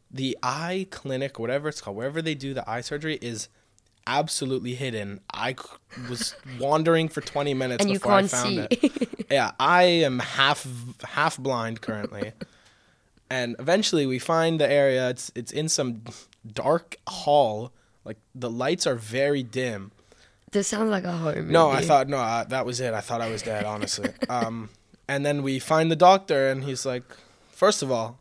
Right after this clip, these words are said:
Speaker 1: he's munching on some Oreos like no one you've ever seen before. Downing them. Now I know he's got Oreo crumbs all over his fingers. I don't want him putting those in my eyes. Like
Speaker 2: <laughs>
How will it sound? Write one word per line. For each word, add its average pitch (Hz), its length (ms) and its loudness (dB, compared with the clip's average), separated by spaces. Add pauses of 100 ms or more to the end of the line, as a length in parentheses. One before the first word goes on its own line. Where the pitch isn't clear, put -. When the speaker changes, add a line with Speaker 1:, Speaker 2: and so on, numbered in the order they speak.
(120)
Speaker 1:
he's 139 260 -4
munching 131 640 0
on 117 120 -4
some 120 220 -4
Oreos 120 600 0
like 110 160 -8
no 127 180 -2
one 139 200 0
you've 117 240 -6
ever 131 260 0
seen 123 280 -4
before. 95 360 -10 (800)
Downing 147 480 2
them. 92 300 -10 (600)
Now 180 260 6
I 185 80 10
know 180 160 6
he's 170 100 4
got 165 180 8
Oreo 160 380 8
crumbs 117 320 -2
all 120 100 0
over 123 120 0
his 127 120 -2
fingers. 117 300 -4
I - 100 -6
don't 143 100 2
want 160 120 4
him 160 80 0
putting 131 220 -2
those 117 160 -4
in 113 80 -6
my 107 180 -6
eyes. 117 420 -4 (220)
Like 208 160 -4
Speaker 2:
<laughs> 277 80 -2